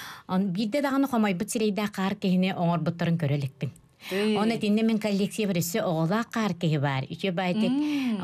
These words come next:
Speaker 1: оҕотун кууһа хыджариккен тебистеңҥе сыстан баран хыджаллар. Хетинник барата хайдара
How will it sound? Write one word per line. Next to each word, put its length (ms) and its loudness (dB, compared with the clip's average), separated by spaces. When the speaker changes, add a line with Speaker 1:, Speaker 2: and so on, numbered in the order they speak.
Speaker 1:
оҕотун 380 2
кууһа 380 2
хыджариккен 520 0
тебистеңҥе 500 0
сыстан 400 -2
баран 220 0
хыджаллар. 760 0
Хетинник 520 2
барата 320 0
хайдара 460 0